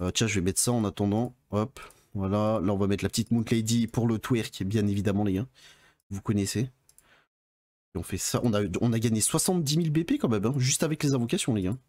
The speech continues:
Bon, ça, pour l'instant, j'y réfléchis pas, les gars. On verra, on regardera ça après, hors, euh, hors vidéo YouTube. Ok, donc tac. Bah voilà, on est bien de ouf, les gars.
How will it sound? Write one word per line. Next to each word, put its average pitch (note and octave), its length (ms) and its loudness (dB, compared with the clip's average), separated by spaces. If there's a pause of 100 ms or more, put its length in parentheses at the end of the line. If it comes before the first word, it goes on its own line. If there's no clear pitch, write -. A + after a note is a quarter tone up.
(140)
Bon, G#2 120 2
ça, B2 220 0
pour - 180 -4
l'instant, D3+ 240 0
j'y D#3 140 0
réfléchis C3+ 340 0
pas, A#2+ 140 0
les F#2+ 80 -2
gars. F#2 160 0 (260)
On G#2 60 2
verra, G#2+ 160 0
on G#2+ 80 0
regardera B2+ 340 2
ça C3+ 180 0
après, C#3 380 -2
hors, G#2+ 220 2
euh, G2 420 2
hors G#2 160 0
vidéo A2+ 300 0
YouTube. A#2+ 300 -2 (1080)
Ok, F#2 140 -4
donc E2 240 -8
tac. - 420 -4 (1000)
Bah E2+ 100 -2
voilà, G2 180 0
on F#3+ 140 0
est F2+ 60 -2
bien E2+ 140 -2
de D#2+ 100 -4
ouf, A3 160 -4
les - 60 -8
gars. A#2 140 -8